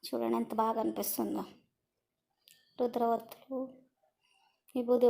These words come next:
ఉండలు అన్నీ ఎంత బాగా అనిపిస్తున్నాయి. మనీ కూడా నేను ఇట్లా డెకరేట్ చేసి పెట్టాను, నూట ఎనిమిది కాయిన్స్. చూడండి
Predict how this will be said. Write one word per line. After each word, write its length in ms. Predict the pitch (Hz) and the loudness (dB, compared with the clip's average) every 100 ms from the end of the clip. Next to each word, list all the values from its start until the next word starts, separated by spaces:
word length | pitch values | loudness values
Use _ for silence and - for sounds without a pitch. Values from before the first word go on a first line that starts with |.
| 226 | 4
ఉండలు 320 | 214 214 226 226 | 0 -2 -2 -2
అన్నీ 320 | 233 240 240 | 0 0 -2
ఎంత 180 | 226 226 214 | -2 -4 0
బాగా 140 | 208 226 | 0 0
అనిపిస్తున్నాయి. 460 | 220 240 233 226 | -6 -6 -4 2
మనీ 180 | 233 262 | 4 6
కూడా 180 | 254 262 | 4 4
నేను 160 | 359 320 | 8 8
ఇట్లా 120 | 240 | 8
డెకరేట్ 360 | 220 220 233 233 | 6 4 4 4
చేసి 160 | 226 - | 0 0
పెట్టాను, 380 | 214 - 196 214 | -4 -2 -2 0
నూట 160 | 233 233 | 2 4
ఎనిమిది 340 | 214 214 208 202 | 2 2 0 2
కాయిన్స్. 400 | - 202 196 196 - - - - - - _ _ - | 2 2 -2 -4 -8 -16 -20 -20 -20 -20 _ _ -8
చూడండి 540 | - 240 220 202 190 | 4 4 6 2 -2